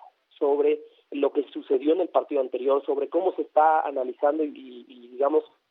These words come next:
observando el video, estudiándolo para el partido siguiente. Entonces, yo creo que sí, John, yo creo que llegó a darle estructura y también ha caído con, como anillo al dedo, eh, Martín Anselmi, ¿no? Porque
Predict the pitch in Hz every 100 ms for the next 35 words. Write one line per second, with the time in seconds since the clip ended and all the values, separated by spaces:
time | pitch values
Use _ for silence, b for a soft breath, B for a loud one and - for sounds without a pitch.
0 | _ - - 139 147 156 165 151 143 127
1 | 123 113 123 143 147 139 - 135 143 165
2 | 160 156 - b _ 143 127 - 127 160
3 | 151 156 135 160 165 170 165 _ - 175
4 | 196 - _ 226 - 233 - 233 196 175
5 | - 160 175 220 190 160 160 190 196 202
6 | 202 - 160 - 185 190 180 - _ _
7 | _ 156 - 170 175 208 208 208 185 190
8 | 196 - 131 135 - 127 135 180 165 156
9 | 156 196 _ _ _ _ 143 139 147 -
10 | 240 202 320 320 - 196 - - - 151